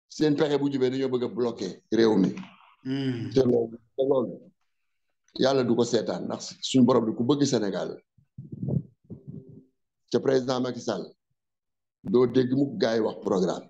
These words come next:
Speaker 1: Kenn ñi mënul wax ni liggéeyul. Doo dégg kenn ko wax. Bu fekkee nag ñoom seen programme bi mooy troisième mandat. Bismillah. Et je vais te dire une chose.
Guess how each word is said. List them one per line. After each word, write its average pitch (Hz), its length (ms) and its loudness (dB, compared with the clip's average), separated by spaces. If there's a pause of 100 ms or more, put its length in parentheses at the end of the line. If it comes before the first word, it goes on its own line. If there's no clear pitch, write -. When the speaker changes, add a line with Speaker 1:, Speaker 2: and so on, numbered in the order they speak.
(1500)
Speaker 1:
Kenn 170 220 4
ñi 160 80 -2
mënul 143 240 -4
wax 113 120 -6
ni 110 140 -8
liggéeyul. 104 320 -4 (260)
Doo 127 180 4
dégg 127 240 2
kenn 120 220 4
ko 120 160 2
wax. 92 120 -4 (480)
Bu 120 80 2
fekkee 165 280 2
nag 143 180 -2
ñoom 131 160 -4
seen 131 360 0
programme 127 320 2
bi 127 60 0
mooy 127 180 2
troisième 120 380 0
mandat. 101 320 -6 (880)
Bismillah. 127 500 4 (1400)
Et 117 80 2
je 107 120 0
vais 147 100 0
te 151 80 -2
dire 156 220 2
une 170 120 0
chose. - 300 -8